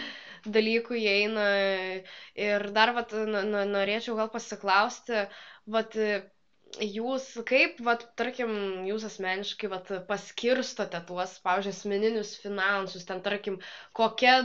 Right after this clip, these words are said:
procentinė plius minus dalis ten, tarkim, į pramogas, ten kokia plius minus dalis, e,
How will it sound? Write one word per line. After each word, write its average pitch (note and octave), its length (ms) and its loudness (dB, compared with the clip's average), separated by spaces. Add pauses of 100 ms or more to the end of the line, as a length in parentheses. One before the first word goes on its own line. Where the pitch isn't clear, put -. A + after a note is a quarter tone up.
(120)
procentinė A3 720 -2
plius G#3 260 -8
minus G#3+ 300 -2
dalis G#3+ 340 0
ten, G#3+ 220 -2 (160)
tarkim, G#3 380 -2
į G3+ 40 -2
pramogas, F3+ 680 0
ten F3+ 120 -8
kokia G3+ 300 -4
plius A3+ 240 -6
minus A#3 340 -2
dalis, G#3+ 460 -2 (100)
e, G#3 200 -2